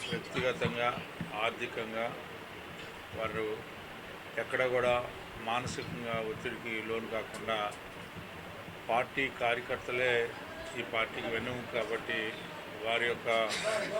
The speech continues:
సౌలభ్యం కోసం అనేక రకాలైనటువంటి కార్యక్రమాలు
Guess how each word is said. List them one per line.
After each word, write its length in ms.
సౌలభ్యం 480
కోసం 580
అనేక 280
రకాలైనటువంటి 840
కార్యక్రమాలు 760